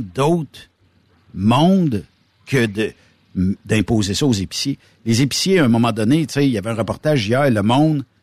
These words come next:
achète ce qui est pas cher de ce temps-là. Ça veut dire que ce qui est pas cher, c'est pas santé. Les fruits et légumes coûtent une fortune. Puis le monde achète pas le fruit et légumes, ben, il en achète moins,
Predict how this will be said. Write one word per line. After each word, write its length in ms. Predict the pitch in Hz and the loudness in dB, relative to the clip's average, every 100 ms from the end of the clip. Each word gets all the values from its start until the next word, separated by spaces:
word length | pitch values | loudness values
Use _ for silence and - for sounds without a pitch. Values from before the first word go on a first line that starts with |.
| _ - _ _ _ - | _ -20 _ _ _ -4
achète 480 | 120 101 113 123 139 _ - | -2 0 0 -2 -4 _ -14
ce 160 | - | -8
qui 100 | - | -4
est 40 | 135 | -2
pas 140 | 117 | -2
cher 240 | - 123 104 | 0 -2 -2
de 80 | |
ce 120 | 95 - | -4 -6
temps-là. 260 | 98 80 73 _ _ _ | -6 -6 -12 _ _ _
Ça 60 | 113 | -2
veut 100 | 113 | 0
dire 240 | 127 156 - | 2 0 0
que 260 | 120 107 - _ _ _ _ | -2 -2 -4 _ _ _ _
ce 160 | - - | -12 -4
qui 80 | 165 | -2
est 40 | |
pas 160 | - 127 | -2 -2
cher, 420 | - 143 165 165 _ | 0 0 0 -4 _
c'est 180 | - - | -16 -4
pas 140 | 117 | -2
santé. 580 | - 110 90 - 135 196 _ _ _ _ | 0 0 -2 0 0 0 _ _ _ _
Les 100 | 110 | -6
fruits 220 | 113 156 156 | -4 0 0
et 20 | |
légumes 520 | 139 123 165 156 113 - | 0 0 2 0 -4 -4
coûtent 220 | 147 139 | -4 0
une 140 | 113 104 | 0 0
fortune. 680 | 120 - - 98 110 180 - _ _ _ _ _ _ - | -2 -4 -6 -2 0 0 -4 _ _ _ _ _ _ -4
Puis 320 | 113 113 110 | 0 2 2
le 140 | 113 | 2
monde 320 | 117 131 135 - | 2 2 0 -2
achète 340 | 131 120 123 - | -4 0 -2 -4
pas 220 | - 113 | -2 -2
le 60 | |
fruit 300 | 98 - 107 | -2 -4 -2
et 40 | 101 | 0
légumes, 420 | 90 82 104 107 | 0 0 2 2
ben, 80 | 95 | 2
il 100 | 92 | 0
en 60 | 98 | 0
achète 300 | 90 95 - | -2 -4 -2
moins, 260 | 98 113 | 0 0